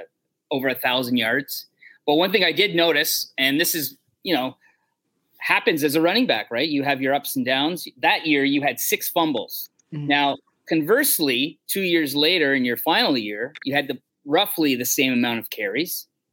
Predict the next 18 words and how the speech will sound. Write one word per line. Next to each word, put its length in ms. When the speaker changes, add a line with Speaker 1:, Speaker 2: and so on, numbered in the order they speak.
Speaker 1:
but 180
you 140
had 540
one 240
fumble. 460
So 420
my 160
question 420
to 140
you 220
is, 320
obviously, 760
the 460
two 120
thousand 360
seventeen 520
eighteen 640
season, 680